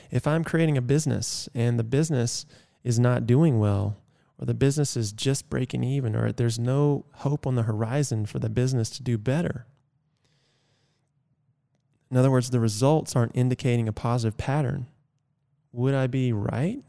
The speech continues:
or would I be wrong to go do something else?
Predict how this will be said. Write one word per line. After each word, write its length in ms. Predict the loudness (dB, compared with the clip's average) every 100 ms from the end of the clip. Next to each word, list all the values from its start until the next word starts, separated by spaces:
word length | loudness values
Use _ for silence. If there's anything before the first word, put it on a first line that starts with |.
| _ -4
or 80 |
would 140 | 0 2
I 80 | 0
be 160 | 0
wrong 600 | 0 0 0 0 -2 -4 -10 _ _ _
to 100 | -10
go 220 | 0 2 4
do 160 | 2
something 440 | 0 -2 -4 -4 -2
else? 440 | -4 -6 -12